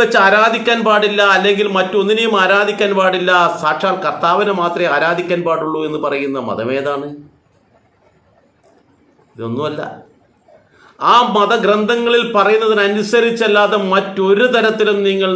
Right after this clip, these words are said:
നീങ്ങാൻ പാടില്ല. മറ്റൊരു മതവിശ്വാസികളുമായി ചങ്ങാത്തം കൂടാൻ പാടില്ല. മറ്റുള്ള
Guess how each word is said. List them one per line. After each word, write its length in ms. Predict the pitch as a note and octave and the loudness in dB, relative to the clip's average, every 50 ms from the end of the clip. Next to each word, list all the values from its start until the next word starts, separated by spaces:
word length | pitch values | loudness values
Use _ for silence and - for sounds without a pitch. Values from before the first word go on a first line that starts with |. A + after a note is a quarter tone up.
| F3+ | 0
നീങ്ങാൻ 300 | F3+ F3+ F#3+ G3 G3 G3 F#3 F#3 | 0 0 0 0 0 0 0 0
പാടില്ല. 340 | F3+ F3+ E3+ E3+ E3+ E3+ E3+ D3+ C3 G2+ - - - - - - - - - - - _ D3+ E3 | 0 0 0 -2 -2 -2 0 0 0 -2 -4 -10 -14 -18 -20 -20 -20 -20 -20 -20 -20 _ -2 -2
മറ്റൊരു 360 | F3+ F3+ F3+ - A#3 A#3 A#3 A#3 G#3+ | -2 -2 -2 -4 -2 0 0 2 2
മതവിശ്വാസികളുമായി 1040 | G3+ F#3+ G3 G#3+ G#3 - - G#3 G#3 G#3+ A3+ A3 A#3+ A3 - A3 G#3+ G#3 G3+ G3+ G3 - | 0 0 0 -2 -2 -2 0 0 0 0 0 -2 -2 -2 0 0 0 0 0 0 0 -2
ചങ്ങാത്തം 480 | G3 F3 F3 F3+ F#3+ G#3+ A3 A3 G#3+ A3 G#3 | -2 -2 0 0 0 0 0 -2 -4 -2 0
കൂടാൻ 260 | G3+ G3 F#3 F#3+ F#3+ F3+ E3+ | 0 0 2 0 0 0 0
പാടില്ല. 360 | F3 F3 E3+ E3 E3 E3 E3 E3 D#3 C#3 A#2 - - - - - - - - _ _ - | 0 0 0 -2 -4 -2 -2 0 0 0 -2 -4 -8 -12 -18 -20 -20 -20 -20 _ _ -6
മറ്റുള്ള 360 | E3 E3 - E3 A3 A3 A3 | -4 -4 -4 -4 -2 0 0